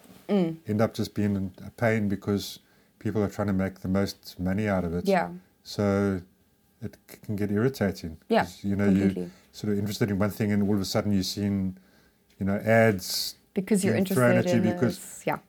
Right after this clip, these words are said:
Speaker 2: and you just feel like you've been chased around
Speaker 1: Yeah.
Speaker 2: having to buy something.
Speaker 1: Yeah.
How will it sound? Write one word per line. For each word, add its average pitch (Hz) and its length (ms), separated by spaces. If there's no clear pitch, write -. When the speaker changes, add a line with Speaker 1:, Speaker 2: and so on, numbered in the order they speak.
Speaker 2:
and 101 140
you 101 80
just 101 200
feel 110 180
like 98 180
you've 95 100
been 92 220
chased 107 360
around 95 680
Speaker 1:
Yeah. 151 120
Speaker 2:
having 95 280
to - 140
buy 95 220
something. 92 440
Speaker 1:
Yeah. 156 140